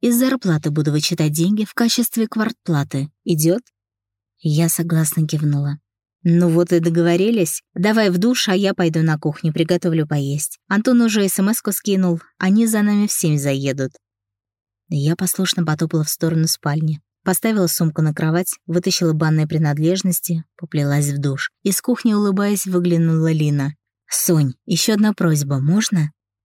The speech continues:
«Давай», тихо прохрипела я. «Если что-нибудь понадобится, дай знать, лады? Взамен я тоже буду обращаться», предупредила она. Я согласно кивнула, пошла в ванную.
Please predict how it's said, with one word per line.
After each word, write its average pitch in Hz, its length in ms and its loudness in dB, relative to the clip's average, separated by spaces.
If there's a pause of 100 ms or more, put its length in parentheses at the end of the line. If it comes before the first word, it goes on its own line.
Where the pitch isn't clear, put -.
«Давай», 147 600 0 (300)
тихо 185 320 0
прохрипела 160 580 -2
я. 156 340 0 (420)
«Если 190 440 0
что-нибудь 156 580 0
понадобится, 175 640 0
дай 170 220 2
знать, 156 400 0 (100)
лады? 160 400 0 (100)
Взамен 196 480 2
я 190 180 0
тоже 196 260 -2
буду 165 200 0
обращаться», 151 760 -2 (160)
предупредила 147 640 -2
она. 143 280 -2 (300)
Я 170 240 2
согласно 156 560 0
кивнула, 151 560 0 (120)
пошла 151 340 -2
в 139 40 -6
ванную. 147 480 0